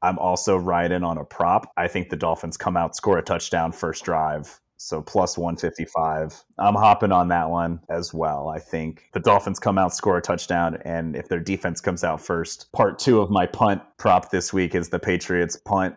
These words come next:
first drive, minus, I think, one forty-five, compared with the Steelers at minus one forty. Parlay that together, full unit, plus one eighty-nine.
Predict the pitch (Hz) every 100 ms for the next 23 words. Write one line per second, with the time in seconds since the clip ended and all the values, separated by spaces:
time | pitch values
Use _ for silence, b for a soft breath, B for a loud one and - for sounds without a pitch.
0 | _ _ 95 92 - 90 87 85 - -
1 | 95 90 87 87 85 87 82 87 87 95
2 | 87 85 - 85 85 85 - - 90 90
3 | 87 85 95 95 85 - 95 90 87 80
4 | 90 87 - 85 - 87 87 87 87 -
5 | - 101 92 90 90 - 95 87 87 85
6 | - 98 92 85 87 90 - - 98 -
7 | 95 82 80 80 80 78 76